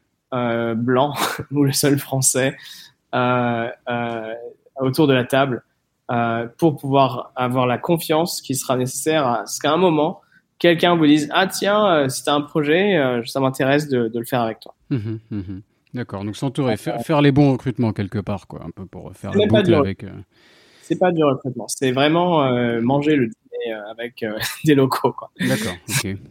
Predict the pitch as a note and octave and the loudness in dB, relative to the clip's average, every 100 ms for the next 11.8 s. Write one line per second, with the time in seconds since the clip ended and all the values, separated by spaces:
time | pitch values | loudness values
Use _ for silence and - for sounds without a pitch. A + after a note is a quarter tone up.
0 | - D3 G3+ F#3 B2 C3+ C#3 C3 B2 C#3+ | 4 6 8 6 6 4 4 2 -2 -4
1 | - G#2 G#2+ G#2 G#2+ A2+ G#2+ A#2 B2 A2+ | -4 -4 -2 -2 2 2 2 2 4 2
2 | A2+ G#2 A#2+ A2 G2+ G2+ F#2+ F2 - G2+ | 0 -2 -2 -2 -2 -4 -4 -8 -6 -4
3 | G#2+ A#2 F2+ F#2 F#2 F2+ F2 - E2+ - | 0 0 -2 -6 -10 -8 -8 -10 -10 -8
4 | F2 G2+ A2+ A2+ G#2+ G#2 - G#2+ A#2+ - | -6 0 4 4 4 0 0 0 0 -4
5 | G2 - G2+ G2 - A2+ A2 A2+ A2 G2 | -6 -2 -2 -2 -4 -6 -2 -2 -2 -6
6 | G#2 F#2 A2 G2 G2 - G2+ G2+ - A#3 | -8 -6 -6 -8 -12 -14 -14 -12 0 2
7 | D#4+ E3+ C#3+ D3 - _ G#2 G2 C#3 G2 | 2 2 2 0 -8 _ -4 2 4 4
8 | G2+ - A2+ G#2+ A2+ - B2+ C3 C3 A2+ | 0 2 4 6 4 4 4 6 4 2
9 | - G#2 G#2 G2+ G#2+ - G#2 A#2+ A#2+ B2 | 0 0 2 2 0 0 -2 0 0 0
10 | - G2 G2 F#2 A2 A2 - G2+ F2+ F#2 | -4 -6 -6 -4 -2 -2 -4 -8 -12 -10
11 | F#2+ G2 - F#2 - G2 G2 | -8 -8 -10 -12 -10 -8 -8